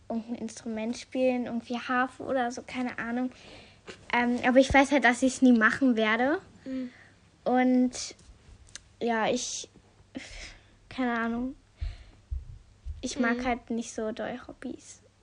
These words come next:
Speaker 2: Ja.
Speaker 1: Also ich mag
Speaker 2: Wissen
Speaker 1: es
Speaker 2: wir.
Speaker 1: Ja, also ich mag sie schon so,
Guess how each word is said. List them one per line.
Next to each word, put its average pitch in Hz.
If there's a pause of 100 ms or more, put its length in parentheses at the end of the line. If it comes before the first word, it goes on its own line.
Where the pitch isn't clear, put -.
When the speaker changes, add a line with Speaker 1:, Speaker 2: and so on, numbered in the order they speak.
(100)
Speaker 2:
Ja. 208 (180)
Speaker 1:
Also 277
ich 240
mag 254
Speaker 2:
Wissen 233
Speaker 1:
es 226
Speaker 2:
wir. 277 (640)
Speaker 1:
Ja, 220
also 226
ich 262
mag 285
sie 294
schon 392
so, 359